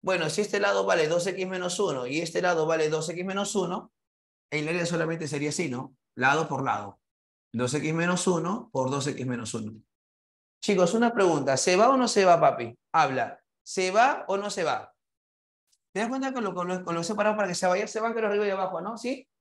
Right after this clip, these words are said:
Se va, se va, chicos, mira. Dos X menos uno, dos X menos uno.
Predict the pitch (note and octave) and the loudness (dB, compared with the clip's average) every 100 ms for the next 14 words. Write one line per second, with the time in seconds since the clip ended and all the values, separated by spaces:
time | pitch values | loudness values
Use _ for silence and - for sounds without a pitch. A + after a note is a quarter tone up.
0 | _ _ - - G3+ G#3 G3+ E3+ D3+ C#3+ | _ _ -4 6 8 8 6 4 2 -6
1 | C3+ A#2+ A2+ _ _ _ _ _ _ _ | -8 -12 -14 _ _ _ _ _ _ _
2 | _ - D3 D#3 E3 E3 D#3+ D#3 G#3+ G#3 | _ -2 0 2 2 2 0 2 2 2
3 | D#3+ D3+ D3+ C#3+ C3 B2 B2 B2 A2 | 0 -2 -2 -4 -4 -4 -6 -8 -8